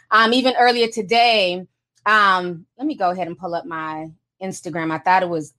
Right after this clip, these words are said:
up already. I don't see it. Um, we were talking, let me go ahead and shout out this person who remembered. Um, I was speaking back in June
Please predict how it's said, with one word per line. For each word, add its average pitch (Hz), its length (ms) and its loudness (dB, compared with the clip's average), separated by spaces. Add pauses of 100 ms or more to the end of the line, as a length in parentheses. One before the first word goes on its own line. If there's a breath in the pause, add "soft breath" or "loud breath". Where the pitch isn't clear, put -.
up 160 200 0
already. 156 380 -4
I 160 60 -6
don't 151 180 -10
see 165 260 -6
it. 156 180 -8 (360)
Um, 196 600 4 (920)
we 254 120 -8
were 226 200 0
talking, 226 840 2 (100)
let 196 100 -20
me 202 60 -18
go 196 60 -2
ahead 196 160 0
and 175 100 -8
shout 180 160 2
out 175 200 0
this 170 120 -10
person 240 520 -2
who 185 120 -8
remembered. 180 680 -2 (680)
Um, 202 680 4 (960)
I 247 100 6
was 226 180 4
speaking 262 720 4
back 226 300 4
in 214 140 0
June 226 600 0